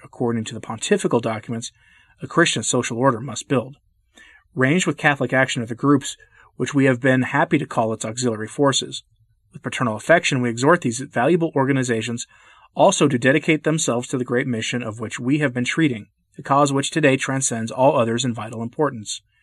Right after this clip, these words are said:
We are thinking likewise of those associations of workmen, farmers, technicians, doctors, employers, students, and others of like character,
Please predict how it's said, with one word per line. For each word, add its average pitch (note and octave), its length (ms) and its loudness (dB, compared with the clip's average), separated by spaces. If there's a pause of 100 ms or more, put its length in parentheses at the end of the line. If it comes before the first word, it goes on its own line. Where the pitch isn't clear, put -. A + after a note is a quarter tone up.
(680)
We C3 80 2
are C3+ 60 4
thinking E3+ 300 2
likewise C#3+ 420 4
of A#2+ 120 0
those C3+ 200 4
associations B2+ 720 0
of B2 100 -4
workmen, C#3+ 460 0 (200)
farmers, A#2 520 0
technicians, B2+ 600 -2
doctors, C#3 500 0
employers, C3 640 0 (320)
students, D3 580 0
and B2 120 -8
others C#3+ 300 4
of C#3 120 0
like A2+ 180 -4
character, C#3+ 460 2